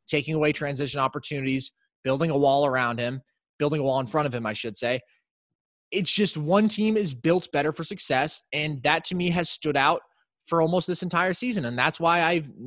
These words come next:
the Bucks have never for a second been my finals pick, even with the incredible historic things they did in the regular season, and we'll see how it pans out. So, Logan, now the Holy Grail, the N B A Finals. We both have Lakers, Raptors.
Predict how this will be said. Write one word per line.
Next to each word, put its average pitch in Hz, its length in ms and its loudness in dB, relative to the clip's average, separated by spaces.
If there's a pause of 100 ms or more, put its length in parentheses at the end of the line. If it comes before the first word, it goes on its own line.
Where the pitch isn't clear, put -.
(200)
the 151 100 -2
Bucks 160 260 2
have 156 100 -6
never 156 260 0
for 185 140 -2
a 175 40 -2
second 185 320 -2
been 185 120 -4
my 190 120 0
finals 190 380 0
pick, 98 260 -10
even 180 240 0
with 190 160 2
the 185 100 -4
incredible 175 520 0
historic 170 500 -2
things 160 180 -4
they 156 100 0
did 151 120 2
in 151 60 -4
the 147 60 -4
regular 143 280 -2
season, 170 420 -4 (420)
and 160 100 0
we'll 180 80 4
see 190 140 0
how 151 160 6
it - 100 -6
pans 104 260 -4
out. 73 160 -12 (640)
So, 262 500 8
Logan, 202 340 4
now 185 460 6
the 147 120 2
Holy 208 280 6
Grail, 160 480 4
the 139 160 0
N 208 120 4
B 220 120 6
A 208 100 10
Finals. 151 640 2
We 147 140 -4
both 180 320 6
have 214 220 4
Lakers, 165 440 2
Raptors. 135 600 2